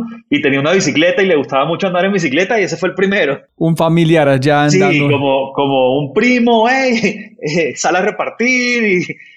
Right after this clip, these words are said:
Speaker 1: y, y, y después de ahí comenzamos a crecer una base, eh, y pues ya después ahí implementamos como todas las metodologías un poquito más, más estándar para traerlos. Pero,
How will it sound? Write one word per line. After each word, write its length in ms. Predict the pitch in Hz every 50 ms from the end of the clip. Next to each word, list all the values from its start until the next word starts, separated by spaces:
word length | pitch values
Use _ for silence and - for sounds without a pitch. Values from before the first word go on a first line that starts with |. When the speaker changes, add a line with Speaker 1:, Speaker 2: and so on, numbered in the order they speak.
| _ _ _ _ _ _
Speaker 1:
y, 80 | 143 151
y, 580 | 156 147 143 143 143 143 135 135 135 - - _ _ _ _
y 120 | - 143 143
después 540 | 127 123 - - _ 135 135 131 131 131 131
de 120 | 147 160
ahí 280 | 151 156 156 170 165 160
comenzamos 540 | - 165 151 139 123 - 131 123 139 143 170
a 60 | 165
crecer 320 | 156 131 117 - 127 123
una 200 | 135 143 156 156
base, 580 | 156 175 202 190 190 185 - 180 175 175 180 160 180 - - _ _ _ -
eh, 260 | 123 131 127 127 120 -
y 80 | 151
pues 220 | 104 107 135 120 107 104
ya 80 | 110 113
después 280 | 110 - - 135 135 131
ahí 320 | 131 127 127 131 131 127
implementamos 640 | 127 120 135 131 120 113 107 - 110 104 107 120 117 -
como 240 | 135 131 117 107 98
todas 260 | 110 104 107 110 117
las 240 | 127 135 127 117 - - _ _ _ _ _ _ _ _ _ _ _
metodologías 840 | 131 135 139 127 131 127 120 117 117 107 110 131 143 139 135 123 113
un 140 | 120 120 110
poquito 340 | 120 110 117 120 117 131 123
más, 300 | 123 120 120 120 - 110
más 200 | 117 120 110 117
estándar 580 | 123 117 - - 123 123 123 123 127 131 117 -
para 160 | 135 123 -
traerlos. 340 | 110 120 143 147 120 107 101
Pero, 300 | - 117 117 117 - _